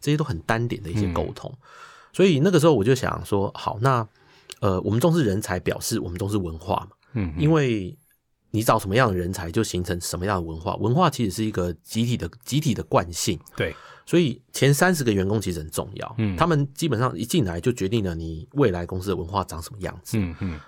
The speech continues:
Speaker 1: 那很幸运的就是说，呃，我，我们一开始找的特质哦，第一个当然就是说他很 open-minded，
Speaker 2: 嗯。
Speaker 1: 有，有一个成长的心态。
Speaker 2: 嗯，嗯，嗯。
Speaker 1: 所以我们的组织文化一直是非常鲜明的。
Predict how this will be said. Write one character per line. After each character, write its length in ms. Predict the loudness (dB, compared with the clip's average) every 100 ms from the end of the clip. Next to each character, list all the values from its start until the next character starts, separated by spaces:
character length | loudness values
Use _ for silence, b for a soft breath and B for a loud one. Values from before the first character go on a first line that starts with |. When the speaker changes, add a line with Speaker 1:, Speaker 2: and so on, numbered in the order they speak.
| -2
Speaker 1:
那 100 | 0
很 160 | 2
幸 180 | 2 4
运 80 | 4
的 60 | 4
就 100 | 4
是 80 |
说， 320 | 2 2 2 0 B B B
呃， 100 | -2
我， 240 | 0 2
我 40 | 2
们 160 | 0
一 120 | -2 -2
开 120 | -2
始 80 | -2
找 140 | -4
的 100 | -6
特 260 | -2 0 0
质 200 | -4 -10
哦， 100 | -10 -4
第 120 | 0
一 40 |
个 80 | 0
当 120 | 2
然 120 | 2 0
就 100 | -2
是 60 |
说 240 | -2 -2 -2
他 180 | -2
很 180 | -2 -4 -4
open-minded， 580 | -2 0 0 -2 -6 -6 0
Speaker 2:
嗯。 140 | 2
Speaker 1:
有， 80 | 2
有 200 | 2 0
一 20 |
个 120 | 2
成 180 | 2 0
长 160 | -2 -4
的 60 |
心 260 | -6 -8 -8
态。 140 | -4 0
Speaker 2:
嗯， 240 | 0 0
嗯， 200 | -4 -4 -6
嗯。 120 | 2
Speaker 1:
所 120 | 4
以 140 | 4 2
我 160 | 2 2
们 140 | 2
的 120 | 2
组 200 | 2 -2
织 200 | 0 0 0
文 200 | -2 -4
化 240 | -2 -2 -2
一 60 | -4
直 140 | -6
是 180 | -6 -6
非 140 | -4
常 100 | -4
鲜 260 | -4 0 0
明 260 | 0 -4
的。 100 | -12